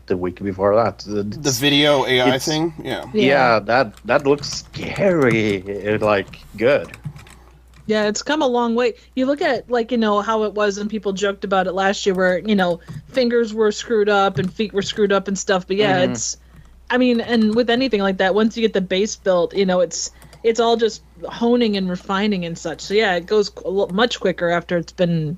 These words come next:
Speaker 3: you know, brought into life, so.
Speaker 2: Yeah, it's called Sora, the new A I
Speaker 3: Oh, yeah.
Speaker 2: thing. It's,
Speaker 1: Yeah.
Speaker 2: um, it looks terrifying, but at the same time, useful, I guess, in certain situations.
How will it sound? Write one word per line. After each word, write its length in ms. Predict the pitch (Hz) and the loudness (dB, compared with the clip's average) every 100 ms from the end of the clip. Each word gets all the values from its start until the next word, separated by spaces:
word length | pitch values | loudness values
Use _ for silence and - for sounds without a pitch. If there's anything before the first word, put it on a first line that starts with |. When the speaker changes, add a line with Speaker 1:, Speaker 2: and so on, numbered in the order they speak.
| - | -2
Speaker 3:
you 120 | 202 | 0
know, 240 | 180 165 165 185 | 2 0 -6 -2
brought 280 | 190 180 180 | 2 2 0
into 220 | 165 160 | -2 -2
life, 460 | 165 180 151 - | 0 -2 -2 -6
so. 380 | - - - - - - - - - | -8 -6 -6 -8 -12 -20 -20 -20 -4
Speaker 2:
Yeah, 120 | 139 | -2
it's 100 | 123 | 0
called 220 | - 110 | 0 0
Sora, 840 | - - - 135 131 127 110 101 113 - - | -2 -2 -2 0 2 2 2 0 -4 -12 -20
the 180 | 123 117 | -8 -6
new 340 | 117 113 113 - | -2 0 0 0
A 160 | 120 | 0
I 120 | 117 277 | 2 2
Speaker 3:
Oh, 40 | |
yeah. 320 | 262 226 175 - - - | 2 0 -4 -10 -12 -4
Speaker 2:
thing. 300 | 123 120 117 | -2 -2 -4
It's, 220 | 139 - | -6 0
Speaker 1:
Yeah. 260 | 123 107 113 | 2 2 0
Speaker 2:
um, 180 | 107 - - - - _ _ _ _ _ _ _ _ _ _ - | -2 -8 -20 -20 -20 _ _ _ _ _ _ _ _ _ _ -2
it 140 | 165 165 | 0 4
looks 400 | 175 196 - - - | 2 0 -6 -12 -14
terrifying, 540 | - 190 214 254 233 226 | -2 2 2 2 2 2
but 140 | 185 | 0
at 80 | 175 | -2
the 80 | 160 | 0
same 200 | 175 170 | 2 2
time, 400 | 170 160 156 - - - - _ _ _ _ _ _ _ _ | 2 2 0 -4 -20 -20 -20 _ _ _ _ _ _ _ _
useful, 720 | 156 147 156 175 - 240 233 | -10 -2 0 0 0 -2 2
I 80 | 233 | 2
guess, 260 | 247 233 220 | 2 0 2
in 100 | 175 | 0
certain 320 | - 165 196 | 0 0 0
situations. 800 | 208 202 202 208 233 247 277 | -4 -4 -2 -2 -2 -4 -4